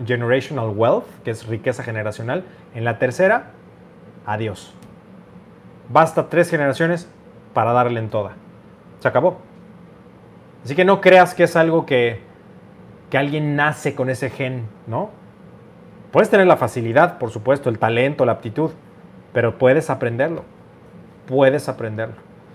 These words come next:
Y lo más importante que tienes que saber es, de cómo estás en este momento, lo único que te tiene que importar es cuál es tu siguiente nivel. No si tu vecino,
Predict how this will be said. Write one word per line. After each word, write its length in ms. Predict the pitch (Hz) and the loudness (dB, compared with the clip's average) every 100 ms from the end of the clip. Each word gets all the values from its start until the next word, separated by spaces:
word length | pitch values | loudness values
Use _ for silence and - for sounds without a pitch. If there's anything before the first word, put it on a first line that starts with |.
| - - - | -20 -20 -6
Y 60 | 123 | 2
lo 100 | 143 | 4
más 180 | 180 180 | 4 2
importante 420 | 175 147 156 156 | -2 -2 -2 -4
que 80 | 143 | -6
tienes 220 | 147 - | -10 -10
que 60 | - | -4
saber 260 | 139 131 | 0 0
es, 180 | 131 - - - - - - - - - 120 | 0 -6 -20 -20 -20 -20 -20 -20 -20 -16 -2
de 160 | 120 | 0
cómo 180 | 139 131 | 0 -2
estás 240 | 117 175 180 | 0 0 0
en 100 | 175 | -4
este 160 | 175 | -4
momento, 500 | 139 123 139 139 214 | -6 -6 -6 -6 -6
lo 160 | 139 127 | -4 -4
único 260 | 147 160 127 | -4 -6 -8
que 100 | 117 | -8
te 100 | 107 | -8
tiene 220 | 139 131 | -10 -8
que 100 | 135 | -8
importar 520 | 123 110 127 156 - | -8 -4 -4 -4 -6
es 160 | 123 113 | -12 -8
cuál 220 | - 139 | -2 -2
es 160 | 139 - - | -2 -8 -12
tu 160 | 202 196 | -6 -6
siguiente 720 | - - 165 147 156 156 160 | -8 -12 -10 -6 -8 -6 -6
nivel. 320 | 135 120 113 98 - - - - - - | -6 -6 -8 -10 -20 -20 -20 -20 -20 -10
No 120 | 131 139 | -6 -4
si 140 | 160 | -4
tu 120 | 139 | -4
vecino, 640 | 120 107 156 160 156 165 | -4 -4 -6 -4 -4 -6